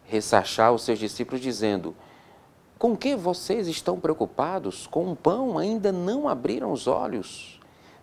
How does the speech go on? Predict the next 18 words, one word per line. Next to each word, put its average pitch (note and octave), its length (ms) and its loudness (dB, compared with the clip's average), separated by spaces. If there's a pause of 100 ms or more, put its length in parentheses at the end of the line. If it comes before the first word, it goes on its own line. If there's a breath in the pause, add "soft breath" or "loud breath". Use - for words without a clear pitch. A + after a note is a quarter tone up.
(180 loud breath)
Tantas B3 540 6
coisas D#3+ 400 0
maravilhosas B2+ 800 0
vocês A#2+ 400 -4
já A#2 220 2
contemplaram. G#2 1000 -2 (880 loud breath)
Os - 160 -10
pães C#3+ 360 2
que A#2 100 -6
foram A2 240 2
multiplicados G2+ 1000 -4
e A2 80 -6
quantos C#3+ 520 -2
cestos - 460 -4
sobraram. E2+ 600 -4 (880 loud breath)
Ainda E3+ 380 6
não F3+ 280 4
acreditais?" E3 1200 -2